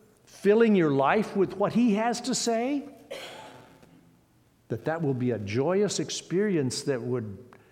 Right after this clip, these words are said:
be just the, the fulfillment of everything you desire? Or have you set God aside and said, "Maybe some other day"? No, or even worse, just completely rejecting it.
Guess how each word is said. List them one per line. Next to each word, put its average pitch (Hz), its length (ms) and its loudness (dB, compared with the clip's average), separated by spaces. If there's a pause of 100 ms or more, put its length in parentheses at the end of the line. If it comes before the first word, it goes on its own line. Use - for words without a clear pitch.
(340)
be 135 120 0
just 165 260 -4
the, - 100 -4 (380)
the 127 100 -2
fulfillment 208 840 4 (180)
of 117 140 -2
everything 147 340 -2
you 147 100 0
desire? 123 560 -6 (2750)
Or 110 180 -2
have 120 240 -4
you 175 140 -6
set 165 360 -10
God 156 220 -6
aside 120 520 -8
and 117 140 -8
said, 165 260 -10 (580)
"Maybe 190 260 -6
some 165 180 -6
other 117 160 -2
day"? 95 280 -10 (1160)
No, 190 280 -2 (220)
or 127 200 0
even 117 240 0
worse, 127 280 -4
just - 220 -12
completely 127 460 -4
rejecting 104 640 -8
it. 110 120 -12